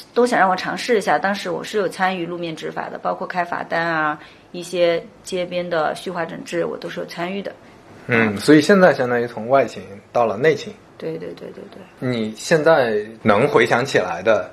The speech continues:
Speaker 2: 你觉得非常有意思的一些执法经历是什么？
Speaker 1: 哦，我，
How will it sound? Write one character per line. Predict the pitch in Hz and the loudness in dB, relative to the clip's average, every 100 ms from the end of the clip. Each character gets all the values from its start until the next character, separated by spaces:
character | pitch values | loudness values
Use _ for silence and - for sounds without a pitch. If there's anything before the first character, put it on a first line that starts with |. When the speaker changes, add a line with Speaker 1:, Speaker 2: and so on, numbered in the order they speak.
| - - | -18 -18
Speaker 2:
你 | 110 | -12
觉 | 101 101 | -6 2
得 | 120 110 | 4 2
非 | - 127 | 0 -2
常 | 123 107 110 | 0 -4 -2
有 | 110 92 | -2 -4
意 | 107 139 | -6 -6
思 | 127 110 | -6 -6
的 | 101 95 | -4 -4
一 | 98 | -4
些 | 104 104 | -2 -2
执 | - | -4
法 | 110 104 | -2 -2
经 | 95 107 | -2 -6
历 | 123 127 110 - - - | -4 -6 -8 -18 -20 -20
是 | - | -8
什 | 113 104 | -6 -6
么？ | - - - - - | -12 -20 -20 -20 -12
Speaker 1:
哦， | - 147 147 | -6 -6 -4
我， | 175 | -8